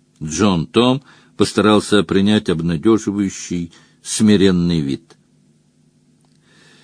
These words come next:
«Так говоришь, песни далеких стран?» «Давненько на нашей лохане не звучало песен, если не считать воплей добропорядочных граждан, улетающих за борт».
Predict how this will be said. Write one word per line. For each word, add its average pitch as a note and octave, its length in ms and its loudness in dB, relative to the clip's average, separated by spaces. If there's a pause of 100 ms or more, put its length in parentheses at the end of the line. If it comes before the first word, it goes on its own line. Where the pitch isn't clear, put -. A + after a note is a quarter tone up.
(240)
«Так C#3+ 140 4
говоришь, D#3 800 4 (140)
песни D#3 540 4
далеких C#3+ 560 2
стран?» G3 560 0 (920)
«Давненько B2+ 1000 2
на A#2+ 140 2
нашей A2+ 340 -2
лохане A2 500 -2
не A2 140 -2
звучало G2+ 500 -2
песен, A2+ 480 2 (500)
если D3 420 4
не B2 200 2
считать A#2 640 0
воплей C#3 720 2
добропорядочных G2 1300 -2
граждан, D#3+ 760 2
улетающих A#2+ 920 2
за A2 540 -8
борт». - 300 -10